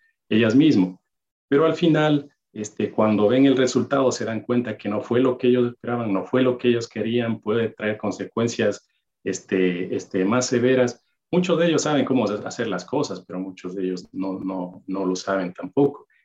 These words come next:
Entonces, ahí es cuando la habilidad de cada persona, este, está de por medio. Entonces, contar con un profesional me parece muy importante porque te da tranquilidad y te da paz de saber que alguien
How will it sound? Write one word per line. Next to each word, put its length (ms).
Entonces, 520
ahí 120
es 80
cuando 280
la 120
habilidad 480
de 120
cada 260
persona, 580
este, 540
está 260
de 100
por 240
medio. 400
Entonces, 420
contar 340
con 160
un 120
profesional 580
me 100
parece 440
muy 180
importante 540
porque 300
te 120
da 160
tranquilidad 720
y 60
te 120
da 240
paz 240
de 80
saber 380
que 120
alguien 400